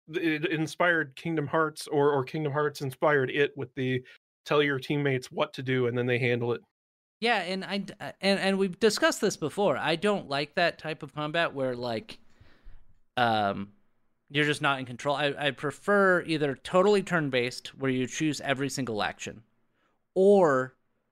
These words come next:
Speaker 2: just totally action-based, and you just, f-, like, like Ninja Gaiden. Like, I don't want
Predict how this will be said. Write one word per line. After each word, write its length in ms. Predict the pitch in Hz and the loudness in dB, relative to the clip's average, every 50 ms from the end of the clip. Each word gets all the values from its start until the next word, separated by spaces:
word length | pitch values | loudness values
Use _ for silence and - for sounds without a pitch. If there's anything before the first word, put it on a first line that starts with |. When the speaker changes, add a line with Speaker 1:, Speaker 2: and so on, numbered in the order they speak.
| _ _ _ _ _ _ _ _ _ _ | _ _ _ _ _ _ _ _ _ _
Speaker 2:
just 200 | - 160 160 - | -4 -4 -2 2
totally 320 | 196 202 185 175 165 151 | 2 2 2 2 0 0
action-based, 1300 | 143 156 156 143 - - 147 123 107 107 104 - _ _ _ - 127 117 110 104 - - - _ - - | 0 0 -2 -2 -4 -6 -8 -8 -8 -10 -12 -16 _ _ _ -2 -2 0 0 -2 -6 -10 -12 _ -12 -6
and 200 | 139 131 120 120 | -4 -2 -2 -2
you 100 | 120 120 | -2 -2
just, 420 | 117 123 123 117 - - - - - _ _ _ _ | 0 2 2 2 0 -4 -10 -16 -20 _ _ _ _
f-, 200 | - - - - - _ _ _ - | -18 -18 -18 -18 -20 _ _ _ 0
like, 240 | 139 131 127 113 - | 2 2 2 0 -2
like 200 | 123 123 117 - | -4 -4 -2 0
Ninja 300 | 143 139 131 120 127 107 | 0 0 0 0 0 0
Gaiden. 300 | 117 110 104 - - - _ _ _ _ _ _ _ | -2 -4 -4 -6 -10 -16 _ _ _ _ _ _ _
Like, 300 | - 127 120 110 - - _ _ _ _ _ - | -4 -4 -4 -4 -8 -14 _ _ _ _ _ -4
I 100 | 143 139 | -4 -4
don't 420 | - _ - 160 160 156 143 - 135 | -2 _ 2 2 2 2 -2 -6 -4
want 400 | 131 143 143 143 135 123 107 | 0 2 2 2 2 0 -2